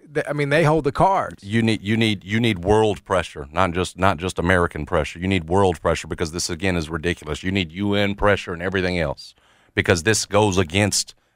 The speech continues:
Speaker 2: But, but again, Ukraine went against all world law.
Speaker 1: No, it did.
Speaker 2: You know, all of it. They
Speaker 1: I
Speaker 2: don't
Speaker 1: mean, it's,
Speaker 2: care.
Speaker 1: it's war
Speaker 2: But,
Speaker 1: crime
Speaker 2: but,
Speaker 1: every
Speaker 2: but that,
Speaker 1: day.
Speaker 2: but that's unfortunately,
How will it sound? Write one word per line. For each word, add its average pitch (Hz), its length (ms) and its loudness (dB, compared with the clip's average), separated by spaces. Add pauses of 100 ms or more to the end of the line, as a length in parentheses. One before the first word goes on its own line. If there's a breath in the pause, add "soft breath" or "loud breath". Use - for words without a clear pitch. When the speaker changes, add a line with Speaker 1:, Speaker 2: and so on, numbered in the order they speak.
(320)
Speaker 2:
But, 165 220 0
but 139 240 0
again, 127 380 0
Ukraine 160 600 0
went 113 140 2
against 98 580 -2 (280)
all 117 560 2 (180)
world 110 480 4
law. 98 440 2
Speaker 1:
No, 131 100 -4
it 131 60 -4
did. 160 240 -4
Speaker 2:
You 104 80 0
know, 113 140 2
all 139 300 2
of 87 120 0
it. 67 120 -10
They 120 80 2
Speaker 1:
I - 40 4
Speaker 2:
don't 147 120 0
Speaker 1:
mean, 123 100 -4
it's, 123 60 -4
Speaker 2:
care. 156 320 4
Speaker 1:
it's 104 80 -8
war 117 200 -2
Speaker 2:
But, 131 120 4
Speaker 1:
crime 147 300 2
Speaker 2:
but, 139 60 0
Speaker 1:
every 139 160 2
Speaker 2:
but 143 100 2
that, 165 140 2
Speaker 1:
day. 113 60 -6
Speaker 2:
but 120 140 2
that's 143 280 0
unfortunately, 131 720 0